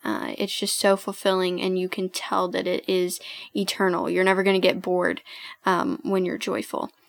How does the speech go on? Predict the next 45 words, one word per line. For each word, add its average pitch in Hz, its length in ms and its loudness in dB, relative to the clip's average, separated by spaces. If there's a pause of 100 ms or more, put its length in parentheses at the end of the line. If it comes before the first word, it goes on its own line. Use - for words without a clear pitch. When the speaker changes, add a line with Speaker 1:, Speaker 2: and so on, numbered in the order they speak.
(380)
Speaker 2:
So, 180 720 8
uh, 190 460 0 (180)
let's - 400 -2 (180)
wrap 196 240 0
this - 180 -6
episode 208 300 0
up 208 160 0
in 208 80 -2
prayer. - 280 -6 (260)
Dear 262 140 10
Lord, 247 120 12
I 247 100 12
just 247 120 8
thank 240 200 10
you 233 80 8
for 214 200 10
this 196 160 4
day 208 240 12
and 202 140 8
for 214 100 8
this 196 200 6
episode, 190 580 6 (100)
and 196 400 4
I 208 140 10
pray 262 180 10
that 277 100 8
you 240 120 8
would 220 80 8
help 214 220 8
each 196 200 2
and 208 80 2
every 202 180 6
one 185 200 4
of 190 80 2
us, 196 480 0
uh, 214 400 -2
to - 140 -4
find 202 340 6
joy 202 300 6
in 190 240 2
you, 196 360 6
and 196 240 0
that 190 140 0
we 196 140 2
wouldn't 190 500 0